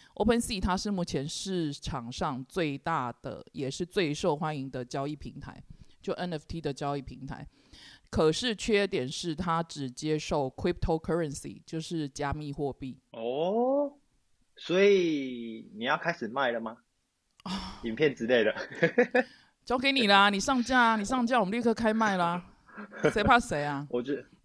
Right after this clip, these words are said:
Speaker 2: 应该会滞销吧。
Speaker 1: <laughs> 哎，怎么那么没自信啊？有人都随便拍就卖出去了。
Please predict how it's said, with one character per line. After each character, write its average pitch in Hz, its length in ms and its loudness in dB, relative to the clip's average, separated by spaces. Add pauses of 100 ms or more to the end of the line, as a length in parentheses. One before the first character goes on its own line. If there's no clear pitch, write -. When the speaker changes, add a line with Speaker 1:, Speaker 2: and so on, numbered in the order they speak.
(200)
Speaker 2:
应 226 80 2
该 160 120 4
会 156 120 2
滞 147 200 -10
销 110 280 -2
吧。 104 100 -4
Speaker 1:
<laughs> - 800 -4
哎， 359 180 4
怎 480 80 0
么 381 60 0
那 453 220 0
么 - 20 0
没 370 220 0
自 440 160 -4
信 403 360 -4
啊？ 233 300 4 (400)
有 269 100 2
人 294 160 2
都 427 140 0
随 349 220 -2
便 403 240 4
拍 359 120 8
就 381 120 2
卖 359 240 4
出 320 200 -2
去 285 380 -2
了。 190 300 0